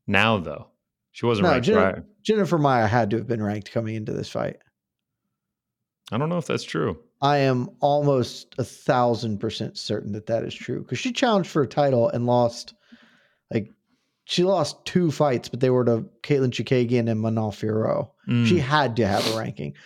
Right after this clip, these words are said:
Speaker 1: N-,
Speaker 2: Maria
Speaker 1: yeah, maybe you're
Speaker 2: Moroz may
Speaker 1: right.
Speaker 2: not have. Yeah, she's number eight now, so she had to have 'cause Moroz wouldn't have gotten to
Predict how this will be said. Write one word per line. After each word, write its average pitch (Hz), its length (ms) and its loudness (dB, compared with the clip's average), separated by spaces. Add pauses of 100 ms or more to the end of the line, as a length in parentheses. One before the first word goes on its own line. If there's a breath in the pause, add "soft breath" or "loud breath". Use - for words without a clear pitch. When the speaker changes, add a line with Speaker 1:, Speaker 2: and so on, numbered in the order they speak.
(180 loud breath)
Speaker 1:
N-, - 100 -6
Speaker 2:
Maria 165 280 4
Speaker 1:
yeah, 233 60 4
maybe 180 140 4
you're 165 120 4
Speaker 2:
Moroz 151 220 0
may 135 120 4
Speaker 1:
right. 120 80 4
Speaker 2:
not 107 220 2
have. - 420 -6 (280)
Yeah, 147 240 2
she's 208 240 2
number 175 280 4
eight 123 240 2
now, 107 240 0
so - 160 -8
she 127 180 0
had 120 240 -2
to 110 80 -8
have - 240 -8
'cause 120 160 -10
Moroz 123 400 -2
wouldn't 92 220 -10
have - 80 -18
gotten - 220 -12
to - 80 -18